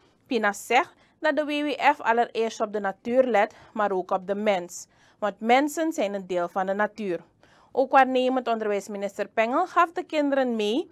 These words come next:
dat zij samen met de rest van de wereld de aarde moeten beschermen. De leerlingen hebben samen met Pinas en de minister met de grote aardbol op het terrein van de school gelopen. Pinas legt uit waarom W W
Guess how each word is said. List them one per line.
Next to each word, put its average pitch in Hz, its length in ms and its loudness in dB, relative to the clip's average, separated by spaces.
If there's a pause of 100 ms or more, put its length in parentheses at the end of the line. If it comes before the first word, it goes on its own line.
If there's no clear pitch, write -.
(240)
dat 247 220 0
zij 240 160 2
samen 269 440 2
met 277 160 -2
de 226 60 0
rest 220 340 0
van 311 180 -2
de 294 100 0
wereld 196 440 0
de 220 80 2
aarde 180 320 2
moeten 202 320 -6
beschermen. 190 680 2 (640)
De 226 120 -2
leerlingen 294 440 6
hebben 254 300 2
samen 302 600 2
met 269 120 0 (120)
Pinas 247 400 0
en 254 220 0
de 294 80 4
minister 233 600 0 (260)
met 202 160 -4
de 196 80 0
grote 302 600 0
aardbol 202 480 4
op - 200 -4
het 208 180 -2
terrein 185 400 -4
van 208 180 -6
de 208 80 -10
school 170 300 -10
gelopen. 190 680 0 (500)
Pinas 247 340 0
legt 233 260 -2
uit 247 440 2
waarom 220 460 4
W 226 200 -2
W 220 60 -6